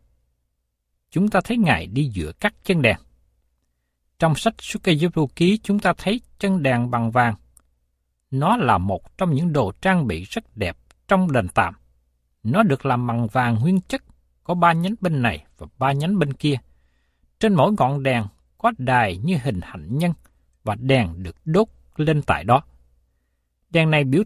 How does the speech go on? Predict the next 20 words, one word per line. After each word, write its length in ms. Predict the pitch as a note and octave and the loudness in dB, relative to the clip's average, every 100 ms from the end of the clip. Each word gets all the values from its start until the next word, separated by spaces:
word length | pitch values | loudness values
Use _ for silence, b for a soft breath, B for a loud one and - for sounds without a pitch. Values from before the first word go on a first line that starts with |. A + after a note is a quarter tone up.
| - | 2
tượng 260 | C3+ F2+ G#2+ | 0 0 -4
cho 100 | - | -2
Đức 180 | F3+ A#3 | -2 -4
Thánh 180 | - G#3+ | 0 0
Linh 100 | F#3 - _ _ _ _ _ _ _ _ _ _ | 0 -4 _ _ _ _ _ _ _ _ _ _
và 140 | D3 C#3+ | 0 0
chân 260 | - A3+ | 2 2
đèn 180 | E3+ C#3 A2 _ _ - | 4 2 0 _ _ -4
biểu 260 | A2+ G#2+ F3+ | 0 0 -2
tượng 200 | - - - | -2 -2 -6
cho 120 | - C3 | -4 -2
Đấng 180 | C3 C#3+ | -2 -2
Christ, 200 | F#3+ - - _ _ _ _ _ _ _ | -6 -6 -12 _ _ _ _ _ _ _
sự 280 | - - D3 | -18 2 2
vinh 240 | C#3 G3 A3+ | 4 2 2
hiển 360 | B2 A2 E3 G#3+ _ _ _ _ | 4 2 2 -2 _ _ _ _
của 140 | _ G#3 | _ -2
Ngài 380 | F3+ C3+ G#2 - _ _ | 2 0 -2 -8 _ _
và 100 | A2+ - | -4 -2
thần 240 | - F#2 | -4 -4